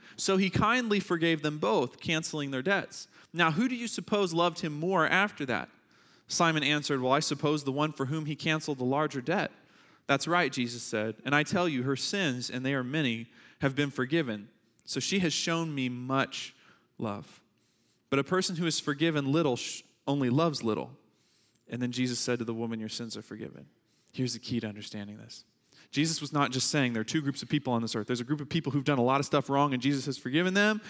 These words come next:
and so they love God a lot. And there are people who are pretty squeaky clean for the most part, and they've only been forgiven a little bit, and so they don't love very much. No, what Jesus was saying is there's only one group of people, and that is the group of people for whom God has forgiven a lot. They've done a lot wrong,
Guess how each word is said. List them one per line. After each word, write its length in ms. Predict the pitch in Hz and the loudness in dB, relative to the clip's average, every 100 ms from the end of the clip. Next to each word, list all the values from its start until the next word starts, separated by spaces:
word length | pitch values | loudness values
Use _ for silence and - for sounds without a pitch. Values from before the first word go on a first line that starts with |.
| - - | -12 -4
and 100 | 143 | 0
so 100 | 156 | 4
they 180 | 151 170 | 6 6
love 200 | 165 170 | 6 6
God 180 | 180 180 | 6 6
a 40 | |
lot. 260 | 180 226 - - | 6 4 2 -2
And 100 | 160 | 2
there 80 | 151 | 2
are 60 | |
people 260 | 143 180 180 | 4 2 2
who 80 | 170 | 4
are 120 | 160 | 4
pretty 380 | - 190 180 160 - | 2 2 2 0 -6
squeaky 360 | - 196 180 | 0 0 0
clean 240 | 170 196 196 | 2 2 2
for 80 | |
the 80 | 180 | 2
most 200 | 190 196 | 2 2
part, 260 | - 214 233 - - | 4 4 2 -6 0
and 80 | 147 | 2
they've 120 | 156 | 6
only 120 | 180 | 4
been 120 | 185 | 4
forgiven 260 | 175 180 180 | 2 2 4
a 40 | |
little 200 | 175 214 | 6 6
bit, 240 | 220 254 - | 6 4 2
and 100 | 165 | 0
so 340 | 180 165 156 | 2 4 2
they 160 | 147 180 | 2 2
don't 220 | 202 185 | 4 4
love 160 | 196 | 4
very 180 | 190 208 | 4 2
much. 360 | 202 226 233 - | 4 2 2 2
No, 120 | 202 | 2
what 140 | 185 | 4
Jesus 280 | 165 214 226 | 2 0 0
was 100 | - | 0
saying 180 | - 196 | 2 2
is 60 | 170 | 4
there's 160 | 196 | 4
only 160 | 240 240 | 4 4
one 320 | 226 269 320 | 4 4 2
group 200 | 277 247 | -2 0
of 140 | 220 - | 0 0
people, 400 | 202 180 180 202 - - | 0 2 2 0 -8 0
and 100 | 180 | 4
that 100 | 233 | 4
is 80 | |
the 80 | 233 | 2
group 180 | 196 214 | 0 0
of 80 | 196 | 2
people 220 | 202 196 | 2 0
for 140 | 185 | 2
whom 160 | 185 185 | 0 4
God 280 | 180 190 190 | 6 6 6
has 140 | 180 | 2
forgiven 460 | - 170 165 175 170 | 0 2 2 2 4
a 80 | 170 | 6
lot. 400 | 185 208 151 - | 8 6 4 2
They've 140 | 156 | 0
done 140 | 156 185 | 4 4
a 80 | 180 | 6
lot 260 | 202 226 | 6 4
wrong, 320 | 190 180 185 | 4 4 4